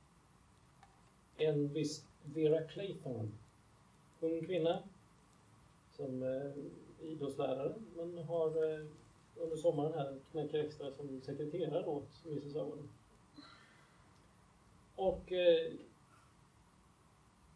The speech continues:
sist, men inte minst, precis när ni liksom ska börja gå ner till båten här så fräser in en bil framför, eh, värdshuset. En, eh,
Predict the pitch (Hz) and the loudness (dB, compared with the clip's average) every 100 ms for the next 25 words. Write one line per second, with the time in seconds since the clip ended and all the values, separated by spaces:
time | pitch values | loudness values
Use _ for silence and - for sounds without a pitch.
0 | - - - - - - - - - - | -20 -20 -20 -20 -20 -20 -20 -20 -20 -20
1 | - - - - - - - - - - | -20 -20 -20 -20 -20 -20 -20 -20 -10 -8
2 | - - - - - - 160 156 156 156 | -8 -10 -12 -16 -16 -6 -4 -2 0 0
3 | 147 - 151 156 - 165 156 147 147 139 | -2 -4 -4 -4 -4 -2 -2 -2 -4 -8
4 | 131 - 147 147 147 143 147 147 156 151 | -8 -4 -4 -2 -2 -2 -2 -6 -2 2
5 | 147 135 147 156 180 - 156 123 - - | 4 2 -2 -2 -4 -4 -4 -4 -6 -6
6 | - - - - - - - - - 160 | -6 -6 -12 -20 -20 -20 -20 -20 -6 2
7 | 165 156 - 151 139 135 139 143 139 127 | 4 4 -2 -6 -6 -6 -6 -4 -4 -4
8 | 147 139 - 143 143 147 - 156 151 151 | -4 -4 -4 -6 -4 -8 -8 -6 -4 -4
9 | 147 135 - 151 - - - - - - | -2 -4 -4 -8 -10 -20 -20 -20 -20 -20
10 | - - - - - - - 135 131 127 | -20 -20 -20 -20 -20 -20 -16 -10 -8 -6
11 | 123 123 | -6 -6